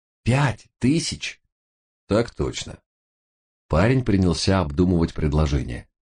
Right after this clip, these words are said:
а трое взрослых стояли и смотрели на него. «Так значит, без обмана?» спросил он ещё раз у майора. «Я получу награду, если всё вам расскажу».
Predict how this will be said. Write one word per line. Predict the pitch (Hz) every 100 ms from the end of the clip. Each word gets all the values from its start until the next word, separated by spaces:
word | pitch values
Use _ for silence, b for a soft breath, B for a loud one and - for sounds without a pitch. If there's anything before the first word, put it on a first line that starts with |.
| -
а | 87
трое | 131 170 139
взрослых | 78 87 139 127 104
стояли | - 87 95 147 107
и |
смотрели | - 69 - 85 107
на | 87
него. | 67 55 - _ _ _ _ _ _ _ -
«Так | 98
значит, | 87 113 139 - 123 _ _ _
без | - 78 95
обмана?» | 127 123 131 - - _ _ _ _ _ _
спросил | - 80 76 85
он | 76
ещё | 73 85 - 76
раз | 64 -
у | 69
майора. | 71 65 57 - _ _ _ _ -
«Я | - 107 139
получу | 98 95 90 87
награду, | 78 76 90 143 131 - _ _
если | 69 80 85 90 82 64 _
всё | - - 127
вам | 104 107 98
расскажу». | 98 - 80 -